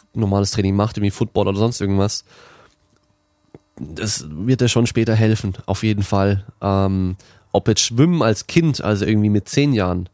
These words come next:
da einen Unterschied macht, da glaub ich nicht. Also Sport in der Kindheit wird eher dann für das spätere Lernen von neuen Sportarten von Vorteil sein. Für den reinen Muskelaufbau wahrscheinlich nicht. Aber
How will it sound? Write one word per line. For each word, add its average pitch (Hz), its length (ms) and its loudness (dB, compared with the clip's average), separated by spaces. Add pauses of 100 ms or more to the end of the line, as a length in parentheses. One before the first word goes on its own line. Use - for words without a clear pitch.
(560)
da 98 140 2
einen 104 80 2
Unterschied 113 340 0
macht, 87 360 -6 (420)
da 117 300 2
glaub 117 280 0
ich 101 100 0
nicht. 101 300 -2 (680)
Also 90 380 0
Sport 113 320 -2
in 107 80 0
der 101 100 0
Kindheit 139 400 0
wird 113 180 -4
eher 113 200 0
dann 107 160 2
für 107 180 -2
das 101 140 -6
spätere 101 440 0
Lernen 98 420 0
von 98 260 -2
neuen 101 220 0
Sportarten 92 680 -4 (340)
von - 180 -4
Vorteil 90 380 -2
sein. 87 340 -4 (340)
Für 98 120 -2
den 98 80 2
reinen 101 260 0
Muskelaufbau 113 840 0 (440)
wahrscheinlich 90 460 -2
nicht. 82 240 -6 (360)
Aber 120 380 2